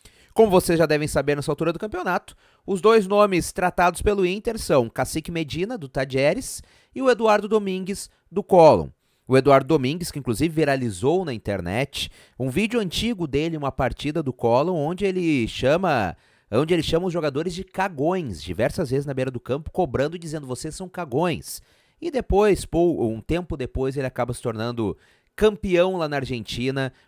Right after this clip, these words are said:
o primeiro título da história do Colón em mais de cem, mais de cem anos de história. Cacique Medina,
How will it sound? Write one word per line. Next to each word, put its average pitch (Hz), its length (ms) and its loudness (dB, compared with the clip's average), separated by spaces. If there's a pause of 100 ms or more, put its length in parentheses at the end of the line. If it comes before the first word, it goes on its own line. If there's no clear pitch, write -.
o 143 100 -2
primeiro 165 480 2
título 160 560 -6
da 135 140 -2
história 147 520 0
do 123 120 -4
Colón 117 380 2
em 113 60 -2
mais 107 320 0
de 110 140 -6
cem, 180 640 -6
mais 127 420 -6
de 127 80 -14
cem 180 360 -6
anos 123 420 -4 (340)
de 139 140 0
história. 80 580 0 (600)
Cacique 247 320 4
Medina, 247 440 4